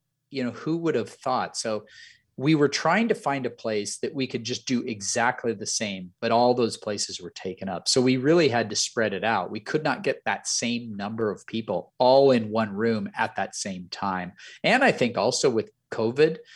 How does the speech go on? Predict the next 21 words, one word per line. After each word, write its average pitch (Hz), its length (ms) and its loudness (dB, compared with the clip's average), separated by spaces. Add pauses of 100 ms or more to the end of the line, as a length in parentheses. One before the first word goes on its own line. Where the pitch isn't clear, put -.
(340)
it's - 160 -4
probably 156 440 2
better 107 440 -2
to 117 240 -10
spread 110 500 -4
ourselves 101 640 -4 (100)
out. 90 320 0
I - 40 -2
mean, 123 160 0
it's 127 120 -2
still 156 160 4
gonna 185 140 0
be 185 120 2
a 175 40 2
large 156 380 2
crowd, 113 560 -4 (440)
um, 113 520 0
but 127 240 -2
to 123 120 -8
not 127 440 -4
have 120 440 -4